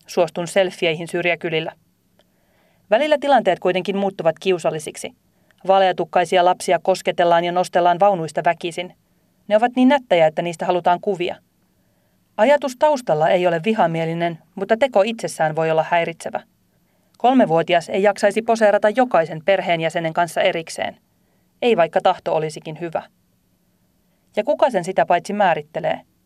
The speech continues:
Ei meillä katsottaisi vastaavaa hyvällä, vaikka kuinka sanoisi, ettei millään pahalla. Osoittelu olisi epäkohteliasta, tolloa ja jopa rasistista.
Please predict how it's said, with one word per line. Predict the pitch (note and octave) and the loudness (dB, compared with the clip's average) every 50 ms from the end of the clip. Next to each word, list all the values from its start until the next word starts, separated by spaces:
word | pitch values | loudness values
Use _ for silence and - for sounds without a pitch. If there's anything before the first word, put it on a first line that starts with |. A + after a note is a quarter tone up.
| _ _ _ _ _ _ _ _ _ _ _ _ _ _ _ - | _ _ _ _ _ _ _ _ _ _ _ _ _ _ _ -4
Ei | G#3 G#3+ | 0 2
meillä | B3 C#4 C#4+ A#3+ G3 | 2 2 4 2 2
katsottaisi | - E3+ - - F3 - - E3+ E3+ F3 E3+ | 2 0 -2 -4 -6 -2 -2 0 0 0 0
vastaavaa | F#3+ G3 G3 - - D#3+ D#3 D#3 E3 E3 | 0 0 0 0 0 2 2 4 2 2
hyvällä, | F3 F#3+ F3+ F3 D#3+ E3 E3 D#3+ _ - | 2 2 2 2 2 2 0 -2 _ -2
vaikka | F#3+ F#3 F#3 - A3 | -2 -2 -2 -2 -2
kuinka | - C4 B3 - - E3 | 0 0 2 2 0 -2
sanoisi, | - E3+ D#3+ D#3+ E3 D#3+ D#3+ D3+ _ _ F#3+ | 0 0 0 0 0 -2 -4 -12 _ _ -6
ettei | E3+ - - E3+ D#3+ | -4 -2 -2 -2 -2
millään | D#3 D3 D3+ D3+ D3 D3 | -2 -2 -2 -2 0 0
pahalla. | E3+ D3+ D#3 D#3 D3+ D3 - - _ _ _ _ _ _ _ _ - | 0 0 0 -2 -4 -6 -8 -14 _ _ _ _ _ _ _ _ -4
Osoittelu | A3+ A3+ C#4 B3 A#3+ A#3 - E3+ E3 E3+ | -2 2 2 0 0 0 -4 -2 0 0
olisi | F3 F3+ F3+ - - - | 2 0 0 0 0 -2
epäkohteliasta, | A3+ A3+ - A3+ - F3+ D#3+ - - F3+ F3 F3+ E3 - - F#3 - _ _ _ - - - | 0 2 0 0 0 -2 -4 -4 -4 -2 0 0 0 0 -2 -2 -2 _ _ _ -14 -4 0
tolloa | B3 A#3 G3+ E3+ E3 E3 E3 E3 | 2 2 4 4 4 4 4 4
ja | E3+ E3 - _ - | 2 0 -2 _ -4
jopa | G3 F#3+ - F#3 | -2 0 2 2
rasistista. | F#3 F3+ F3 - F3 E3 - - - - - | 2 0 -2 -4 -6 -12 -12 -14 -16 -14 -16